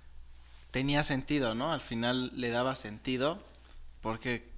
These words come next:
creo que también no siempre como, eh, las reglas tienen que ser tal cuales, ¿no? A veces mover ciertas cosas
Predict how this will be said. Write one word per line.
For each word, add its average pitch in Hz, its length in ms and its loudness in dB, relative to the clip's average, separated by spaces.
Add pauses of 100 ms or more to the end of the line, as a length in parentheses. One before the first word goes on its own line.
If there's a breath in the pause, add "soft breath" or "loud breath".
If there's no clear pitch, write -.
(120)
creo 135 180 -2
que 165 100 0
también 135 320 4
no 147 100 4
siempre 147 540 4
como, 104 520 -4 (680)
eh, 113 180 -4
las 110 220 0
reglas 127 560 2 (840 soft breath)
tienen 131 220 4
que 135 120 0
ser 135 180 0
tal 104 260 0
cuales, 113 340 0
¿no? 143 200 0
A 113 80 4
veces 123 480 0
mover 117 440 -2
ciertas - 440 0
cosas 139 540 0